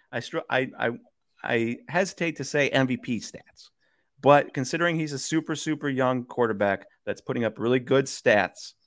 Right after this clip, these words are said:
on a six and oh team, that should garner some M V P consideration. So to see this card, this P S A nine,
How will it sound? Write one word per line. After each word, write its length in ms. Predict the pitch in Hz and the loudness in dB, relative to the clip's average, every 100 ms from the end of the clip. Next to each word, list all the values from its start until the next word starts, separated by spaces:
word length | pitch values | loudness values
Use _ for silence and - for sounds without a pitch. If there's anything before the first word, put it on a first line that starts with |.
| _ _ _ _ _ - | _ _ _ _ _ -4
on 200 | 101 110 | 0 0
a 80 | 98 | 0
six 300 | - 143 135 | -2 -4 -2
and 80 | 127 | -2
oh 100 | 120 | -2
team, 560 | - 147 120 110 104 - _ - | -2 -2 0 0 -2 -8 _ -2
that 200 | 147 156 | -2 -2
should 280 | - 214 | -2 -2
garner 340 | 156 175 180 156 | 0 0 0 -2
some 220 | 143 139 | -4 -6
M 160 | 147 143 | -4 -4
V 100 | 131 | -6
P 440 | 127 - 139 127 | -10 -8 -4 -4
consideration. 880 | 120 123 120 117 139 190 151 98 85 - _ _ _ _ | -6 -8 -4 0 2 2 0 -6 -8 -10 _ _ _ _
So 200 | - 156 | 0 0
to 60 | 143 | 0
see 200 | - 220 | -2 0
this 300 | 175 196 - | 2 2 0
card, 480 | - 127 123 156 156 | 2 6 6 4 -4
this 180 | 135 | -6
P 200 | - 160 | -6 -2
S 120 | 147 135 | -2 -2
A 60 | |
nine, 360 | 123 143 143 127 | -2 0 0 -2